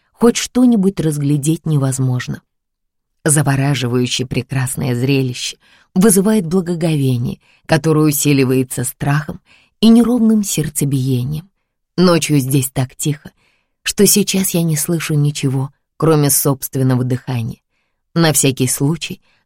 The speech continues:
осматриваю берег в поисках нежеланных свидетелей,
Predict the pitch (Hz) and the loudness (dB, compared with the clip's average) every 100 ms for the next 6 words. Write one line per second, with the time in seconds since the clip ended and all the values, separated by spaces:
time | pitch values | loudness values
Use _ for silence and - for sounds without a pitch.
0 | - 170 160 160 151 147 135 139 127 147 | -2 0 2 2 2 2 2 2 2 2
1 | 151 147 - 143 143 135 135 123 131 139 | 2 -2 -2 2 2 2 -4 -4 -2 0
2 | 131 127 123 120 - - 131 131 151 - | 0 0 0 -2 -4 -2 0 0 -4 -4
3 | 139 | -10